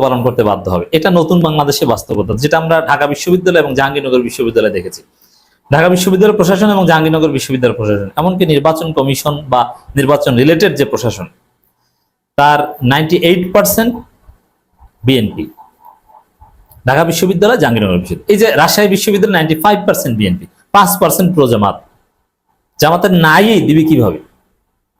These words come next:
কিন্তু তাদের অধীনেই সুষ্ঠু নির্বাচন ডাকসুতে জাকসুতে হয়েছে, চেষ্টা করেছে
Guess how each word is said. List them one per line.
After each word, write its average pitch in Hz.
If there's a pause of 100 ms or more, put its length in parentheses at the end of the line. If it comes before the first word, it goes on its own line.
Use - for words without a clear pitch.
(1800)
কিন্তু 226
তাদের 214
অধীনেই 247
সুষ্ঠু 202
নির্বাচন 180
ডাকসুতে 160
জাকসুতে 135
হয়েছে, 110
চেষ্টা 226
করেছে 190